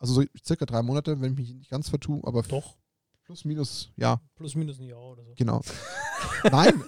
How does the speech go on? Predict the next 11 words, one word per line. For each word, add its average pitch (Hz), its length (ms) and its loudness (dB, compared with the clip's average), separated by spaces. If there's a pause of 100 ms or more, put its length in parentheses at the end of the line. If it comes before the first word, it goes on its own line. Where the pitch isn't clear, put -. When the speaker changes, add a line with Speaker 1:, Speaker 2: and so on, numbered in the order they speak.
Speaker 1:
aber 139 160 -2
doch 156 100 6
nicht, 156 300 8
aber 139 100 4
doch 151 100 6
nicht - 160 2
auf 139 100 0
den 147 160 2
mobilen 139 240 2
Geräten. 135 380 0 (200)
Speaker 2:
Doch. - 380 -12